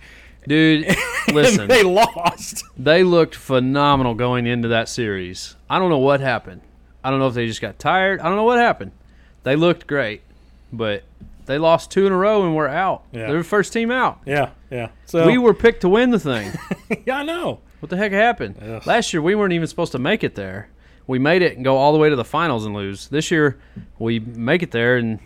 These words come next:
Speaker 1: we didn't get off the bus in
Speaker 2: Okay.
Speaker 1: Omaha.
Speaker 2: A-, as an Arkansas fan, look at you because I'm not.
Speaker 1: Yeah.
Speaker 2: What hurts more? The way they lost last year with the drop ball,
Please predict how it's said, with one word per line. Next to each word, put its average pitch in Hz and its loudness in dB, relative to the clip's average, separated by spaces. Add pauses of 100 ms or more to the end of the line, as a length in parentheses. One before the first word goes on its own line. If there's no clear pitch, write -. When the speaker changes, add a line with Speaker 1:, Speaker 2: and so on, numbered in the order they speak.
(340)
Speaker 1:
we 117 -6
didn't 120 -2
get 127 0
off 135 4
the 151 -6
bus 196 4
in 196 -2
Speaker 2:
Okay. 226 2
Speaker 1:
Omaha. 123 0 (260)
Speaker 2:
A-, 143 -6 (200)
as 147 0
an 139 -4
Arkansas 127 -6
fan, 117 -8
look 120 -8
at 117 -14
you 117 -6
because 113 -8
I'm 117 -8
not. 104 -14
Speaker 1:
Yeah. 113 -8
Speaker 2:
What 143 -4 (260)
hurts - -12 (100)
more? 107 -16 (600)
The 123 -6
way 135 -4
they 139 -2
lost 131 -4
last 120 -8
year 123 -4
with 117 -8
the 117 -14
drop 120 -8
ball, 117 -10